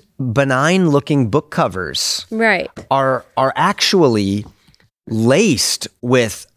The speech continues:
Speaker 1: obscene, sexually explicit, pornographic material, and I'm not exaggerating.
Speaker 2: Yeah.
Speaker 1: That's why I bought the books. I've read them. I saw it with my own eyes. We're talking about nudity, sex acts, um, young minors showing off,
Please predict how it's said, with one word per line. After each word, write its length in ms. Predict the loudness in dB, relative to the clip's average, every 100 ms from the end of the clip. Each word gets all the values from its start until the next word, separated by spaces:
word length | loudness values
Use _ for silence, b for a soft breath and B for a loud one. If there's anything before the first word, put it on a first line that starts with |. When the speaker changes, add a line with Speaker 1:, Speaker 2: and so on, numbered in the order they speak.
| _ _
Speaker 1:
obscene, 840 | -4 -2 -2 0 2 4 4 2 -2 -6
sexually 560 | -4 -2 -2 2 2
explicit, 800 | 2 0 2 2 2 0 0 -16
pornographic 800 | -4 0 2 2 0 -2 -6 -6
material, 500 | -4 0 2 2 0 -2
and 100 | -2
I'm 260 | 0 0
not 260 | 0 0 -2
exaggerating. 720 | -2 -2 -2 -2 -2 -2 -2
Speaker 2:
Yeah. 240 | -4 -4 -4
Speaker 1:
That's 240 | -4 -2
why 140 | -2 0
I 100 | 0
bought 260 | -2 -2
the 60 | 0
books. 360 | 2 0 -6 -10 B -8
I've 180 | -6 0
read 200 | 0 2
them. 180 | 0 0
I 80 | -2
saw 260 | 0 0 0
it 40 |
with 180 | -2 -2
my 140 | -2
own 200 | 0 0
eyes. 340 | 0 0 -2 -6 B B B -2
We're 100 | 0
talking 380 | 0 -2 -2 -2
about 220 | -2 -2
nudity, 460 | 0 0 2 2 2
sex 400 | 0 -2 -2 -4
acts, 480 | -2 -2 -2 -4 -8 -8 B B -4
um, 360 | -2 0 -4 -8 B B
young 540 | -2 0 0 0 -2 -4
minors 960 | -4 -2 -2 0 0 -2 -2 -4 -4 -6 _ _ _ _ -4
showing 420 | -2 2 2 2
off, 480 | 2 2 0 -4 -12